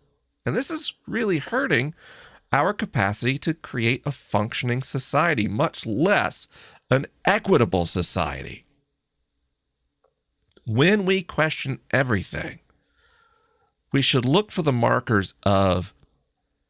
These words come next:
am I questioning everything well, or am I using the phrase question everything as a way to get away from the accountability of the agency of using my intelligence? There's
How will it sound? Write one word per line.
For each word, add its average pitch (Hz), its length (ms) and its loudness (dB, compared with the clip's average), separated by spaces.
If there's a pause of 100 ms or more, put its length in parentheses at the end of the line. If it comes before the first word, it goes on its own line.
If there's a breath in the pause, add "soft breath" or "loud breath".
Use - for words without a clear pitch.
(360)
am 117 120 2
I 110 120 2
questioning 139 640 -2
everything 101 640 0
well, 117 500 2 (560)
or 123 540 4 (180)
am 104 160 2
I 104 120 4
using 117 460 2
the 95 60 0
phrase 107 360 0
question - 460 -2
everything 110 580 0 (120)
as 101 240 2
a 95 80 0
way 101 540 0 (400 loud breath)
to 123 120 0
get 110 160 4
away 107 380 2
from 107 180 -2
the 87 140 2
accountability 131 1300 2
of 90 180 0
the 92 160 -4 (140)
agency 110 680 0 (360 loud breath)
of 92 160 0
using 113 380 2
my 90 180 0
intelligence? 85 840 -6 (1500)
There's - 160 -14